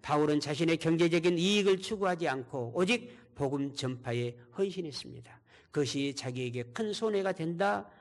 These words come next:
할지라도 말이죠. 이와 같이 복음 전파는 사람의 마음뿐만 아니라 세상의 우상과 세상의 문화적 구조까지도 변화시킬 수 있는 능력을 가지고 있습니다.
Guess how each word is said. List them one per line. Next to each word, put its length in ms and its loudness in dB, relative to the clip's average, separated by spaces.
할지라도 1160 -8
말이죠. 420 -10
이와 180 4
같이 220 0
복음 340 0
전파는 400 2
사람의 640 0
마음뿐만 640 0
아니라 460 -2
세상의 580 4
우상과 800 2
세상의 540 4
문화적 440 4
구조까지도 840 2
변화시킬 580 -2
수 140 -6
있는 240 -2
능력을 760 4
가지고 360 -2
있습니다. 580 -6